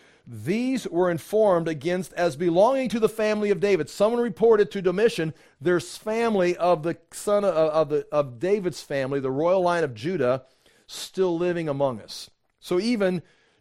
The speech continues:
Jude was a descendant of David, which makes his grandsons a descendant of David. Because Jesus was a descendant of David,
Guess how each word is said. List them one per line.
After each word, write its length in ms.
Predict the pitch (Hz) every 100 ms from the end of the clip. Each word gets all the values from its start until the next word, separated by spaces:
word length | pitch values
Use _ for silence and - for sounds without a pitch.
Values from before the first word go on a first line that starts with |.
| 123 107
Jude 640 | - 220 226 151 170 190 - _
was 180 | 175 185
a 60 | 185
descendant 480 | 175 - 208 202 202
of 260 | 156 123
David, 560 | 135 202 208 123 127 147 _ _
which 200 | 160 147
makes 220 | 180 160
his 160 | 175 135
grandsons 720 | 151 190 220 - 156 143 147
a 80 | 143
descendant 380 | 127 165 139
of 40 | 120
David. 320 | 127 131 151
Because 320 | 117 180 139
Jesus 380 | 104 233 240 143
was 200 | 131 131
a 40 |
descendant 340 | 127 - 139 123
of 40 |
David, 360 | 120 123 160